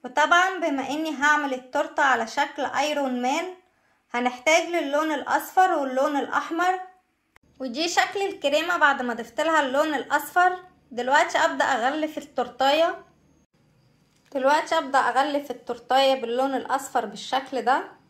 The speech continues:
وده شكل الكيك بعد ما غلفته بالكريمة الصفرا وبقى بالشكل ده. وطبعًا بنحدد وش ايرون مان بالشكل ده.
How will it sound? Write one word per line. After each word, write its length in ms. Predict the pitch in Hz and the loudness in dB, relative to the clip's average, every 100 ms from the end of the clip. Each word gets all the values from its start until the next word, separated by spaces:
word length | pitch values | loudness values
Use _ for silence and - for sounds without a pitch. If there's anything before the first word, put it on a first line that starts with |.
| _ _ _ _ _ _ _ _ _ _ _ _ _ _ _ _ _ _ _ _ _ _ _ _ _ - | _ _ _ _ _ _ _ _ _ _ _ _ _ _ _ _ _ _ _ _ _ _ _ _ _ -8
وده 280 | 240 254 330 | -2 2 4
شكل 360 | 359 359 370 | 4 2 2
الكيك 440 | 359 - 302 330 294 | 0 2 2 2 4
بعد 260 | 294 240 | 2 2
ما 140 | 240 214 | -2 0
غلفته 480 | 226 233 214 - | 0 0 -4 -2
بالكريمة 560 | 285 262 - 240 269 285 | -2 -2 -2 -2 0 -2
الصفرا 560 | - - 285 285 330 403 - - _ | -4 0 0 2 0 0 -4 -20 _
وبقى 320 | 226 240 277 | 2 6 4
بالشكل 540 | 269 - 269 285 277 233 | 2 -4 -4 -4 -6 0
ده. 240 | 254 381 - _ _ _ - _ _ _ _ _ _ _ _ _ _ _ _ | 2 0 -4 _ _ _ -20 _ _ _ _ _ _ _ _ _ _ _ _
وطبعًا 440 | 262 254 294 339 381 | -4 4 6 8 6
بنحدد 800 | 359 294 285 - 311 311 339 254 | 4 4 2 2 2 2 0 4
وش 340 | 311 320 - | 2 2 0
ايرون 600 | 277 285 302 302 294 254 | 4 4 4 4 4 4
مان 360 | 254 311 370 359 - _ _ _ _ _ _ - | 4 4 2 -4 -14 _ _ _ _ _ _ -2
بالشكل 580 | 233 - 285 302 320 233 | -2 4 4 4 2 6
ده. 240 | 247 | 6